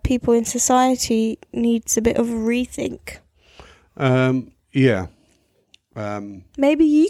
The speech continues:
Speaker 1: can do something about that.
Speaker 2: Well, uh, last week we talked about, um, inspirational figures, and I never mentioned him by name, but, um, when I first worked at Cambridge, uh,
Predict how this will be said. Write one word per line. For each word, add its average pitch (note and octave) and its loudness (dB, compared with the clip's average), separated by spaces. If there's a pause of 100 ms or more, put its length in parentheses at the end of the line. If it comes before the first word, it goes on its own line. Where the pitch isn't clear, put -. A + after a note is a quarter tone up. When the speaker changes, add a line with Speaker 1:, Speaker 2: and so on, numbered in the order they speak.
Speaker 1:
can E4+ 0
do C4+ 2
something A3 -4
about G#3+ -6
that. - -6 (1600)
Speaker 2:
Well, D3 2 (280)
uh, - -2
last C3+ 0
week A2+ -2
we A#2+ -6
talked - -4
about, G#2 -4 (220)
um, G2 -2 (800)
inspirational A2 0
figures, F#2+ -2
and G2 -2
I G2+ 0
never G2+ 0
mentioned G2 -4
him F#2 -6
by F2+ 2
name, F2+ 0
but, - -4 (680)
um, F#2+ 4 (320)
when G#2 4
I G2 2
first - 0
worked - 0
at - -4
Cambridge, F#2+ -2 (140)
uh, F#2 2